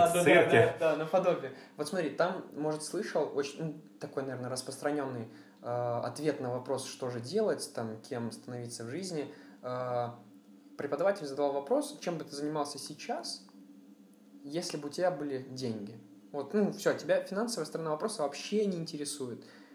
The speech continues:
Speaker 1: И там девчонка отвечала: "У меня бы была своя лошадиная ферма". Он говорит: "Все, иди занимайся". Она такая: "В смысле? У меня нет денег". Ты найдешь. Все найдешь.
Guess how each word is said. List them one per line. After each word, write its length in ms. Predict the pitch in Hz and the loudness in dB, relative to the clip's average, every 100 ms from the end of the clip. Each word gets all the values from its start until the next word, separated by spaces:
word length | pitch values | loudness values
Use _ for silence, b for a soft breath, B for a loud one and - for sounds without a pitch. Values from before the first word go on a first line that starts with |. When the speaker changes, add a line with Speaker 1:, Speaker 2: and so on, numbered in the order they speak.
| B B | B B
Speaker 1:
И 60 | 143 | -2
там 160 | 151 | 0
девчонка 360 | 147 165 165 147 | 0 -2 -2 -2
отвечала: 340 | 135 139 123 | -6 -4 -4
"У 40 | 131 | -2
меня 160 | 180 | -2
бы 100 | 196 | -2
была 200 | 139 160 | 0 0
своя 220 | 156 139 | 0 -2
лошадиная 400 | 131 127 135 131 | -2 -4 -6 -8
ферма". 440 | 123 120 117 113 110 - | -6 -8 -6 -8 -10 -10
Он 80 | |
говорит: 180 | 127 120 | -10 -8
"Все, 120 | - 147 | -6 -6
иди 80 | - | -6
занимайся". 480 | 135 127 107 - - B B B B | -8 -8 -10 -12 -16 B B B B
Она 100 | 127 | -10
такая: 140 | 120 - | -6 -2
"В 40 | |
смысле? 420 | 180 208 208 - | 2 4 2 0
У 40 | 147 | -2
меня 80 | 175 190 | 0 0
нет 80 | |
денег". 340 | 165 208 147 - - - | 2 2 0 -6 -16 -10
Ты 80 | 180 | -6
найдешь. 560 | 185 170 123 - - - - B B B B - | -4 -4 -4 -6 -12 -18 -20 B B B B -8
Все 320 | - 190 175 | -6 -2 -2
найдешь. 500 | 139 135 202 285 | -2 2 2 2